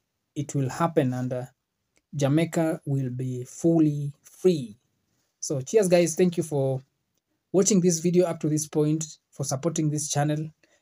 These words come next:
If you have not subscribed to this channel, do me a favor by hitting the subscription button,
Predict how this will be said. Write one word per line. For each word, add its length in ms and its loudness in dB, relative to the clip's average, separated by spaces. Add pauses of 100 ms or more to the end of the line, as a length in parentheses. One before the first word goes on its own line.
(140)
If 140 -2
you 80 4
have 80 2
not 140 2
subscribed 400 -2
to 80 0
this 180 0
channel, 340 2
do 160 4
me 140 4
a 60 0
favor 280 -2
by 360 -6 (460)
hitting 300 2
the 80 2
subscription 720 -2
button, 560 0